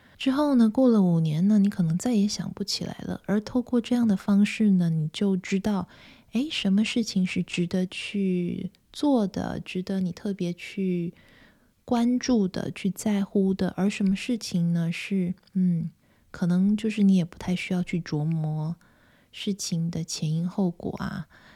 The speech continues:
就是五年以后呢，你可能觉得无关紧要，再也想不起来了。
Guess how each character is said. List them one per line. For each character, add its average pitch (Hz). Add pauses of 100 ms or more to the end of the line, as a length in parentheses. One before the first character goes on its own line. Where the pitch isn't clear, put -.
(500)
就 247
是 311
五 220
年 180
以 175
后 196
呢， 165
你 180
可 180
能 156
觉 165
得 170
无 165
关 190
紧 175
要， 175
再 180
也 165
想 -
不 -
起 -
来 -
了。 -